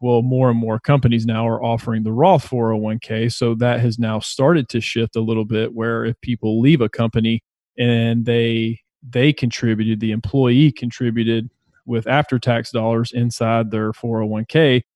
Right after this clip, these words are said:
then that portion gets rolled over to the Roth I R A, and any employer match is pre-tax, uh, 'cause that's a business deduction for them. So it's a business expense. That's rolled over to a traditional I R A. So you kinda split 'em, uh, based off of how much you contributed. So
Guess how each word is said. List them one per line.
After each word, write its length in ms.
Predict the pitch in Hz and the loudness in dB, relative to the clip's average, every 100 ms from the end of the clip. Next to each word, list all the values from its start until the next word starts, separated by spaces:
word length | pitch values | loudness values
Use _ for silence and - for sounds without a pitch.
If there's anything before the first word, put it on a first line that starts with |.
| _ _ | _ _
then 280 | 117 110 110 | 0 0 2
that 260 | 139 156 - | 2 2 -2
portion 420 | 127 117 - 110 | -6 -4 -4 -4
gets 220 | 110 - | -6 -6
rolled 240 | 117 110 | -4 -2
over 240 | 107 107 110 | -2 -2 -4
to 160 | - 117 | -4 -4
the 100 | 110 | -2
Roth 340 | 110 110 - | -2 -2 -4
I 60 | 113 | -6
R 220 | 110 127 | 0 2
A, 260 | 127 120 120 | 2 0 -2
and 140 | 117 | -4
any 240 | 117 117 | -2 -2
employer 1000 | 113 117 - 117 110 107 - 160 127 120 117 | -2 -4 -4 -4 -2 -4 2 4 6 4 2
match 640 | 127 107 110 - - - _ _ _ - | 2 2 -2 -6 -12 -14 _ _ _ -10
is 440 | 117 110 110 - _ | -8 -6 -8 -12 _
pre-tax, 720 | 202 165 - 104 - - - _ | 2 2 0 -6 -10 -16 -16 _
uh, 140 | 117 110 | -10 -10
'cause 160 | - | -10
that's 220 | 110 113 127 | -12 -8 -2
a 20 | |
business 420 | 135 135 107 - | 2 2 0 -8
deduction 460 | 113 110 110 - 104 | -6 -4 -6 -8 -10
for 160 | 113 | -6
them. 220 | 117 104 | -6 -6
So 140 | 101 117 | -8 -12
it's 120 | - | -10
a 60 | 117 | 0
business 360 | 131 117 104 | 2 2 -6
expense. 460 | 123 - 110 110 - _ - | -18 -12 -10 -10 -12 _ 0
That's 300 | 127 139 - | 2 2 4
rolled 200 | 127 117 | 4 6
over 240 | 113 113 | 4 2
to 180 | 113 120 | -2 -2
a 80 | 110 | -2
traditional 560 | - 117 120 117 113 | -2 0 0 0 -2
I 60 | 104 | -4
R 160 | 104 101 | -6 -6
A. 100 | 101 | -8
So 140 | 110 | -6
you 80 | 110 | -2
kinda 240 | 139 113 | -2 -2
split 420 | - - - 139 | -4 -6 2 2
'em, 180 | 117 107 107 - - | 2 -2 -6 -16 -8
uh, 200 | 113 110 | -6 -4
based 340 | 120 117 - | -2 -4 -4
off 200 | 110 107 | -6 -6
of 60 | 107 | -4
how 120 | 117 | -2
much 240 | 110 107 | -4 -6
you 80 | 104 | -12
contributed. 500 | 110 110 131 107 104 | -12 -2 -2 -2 -4
So 240 | - 127 | 0 0